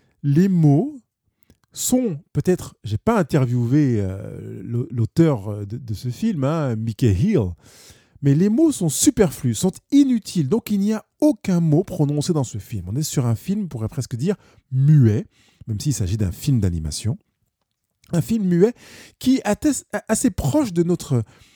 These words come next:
de certains aspects de notre réalité de la vie quotidienne dans laquelle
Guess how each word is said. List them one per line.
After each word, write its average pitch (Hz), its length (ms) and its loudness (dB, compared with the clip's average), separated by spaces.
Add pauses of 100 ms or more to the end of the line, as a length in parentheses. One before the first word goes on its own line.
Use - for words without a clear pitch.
(260)
de 151 40 0
certains 208 300 2
aspects 156 300 2
de 247 40 -4
notre 165 140 2
réalité 117 300 0
de 107 80 -2
la 107 40 4
vie 104 120 -4
quotidienne 269 360 0
dans 160 120 0
laquelle 254 340 -2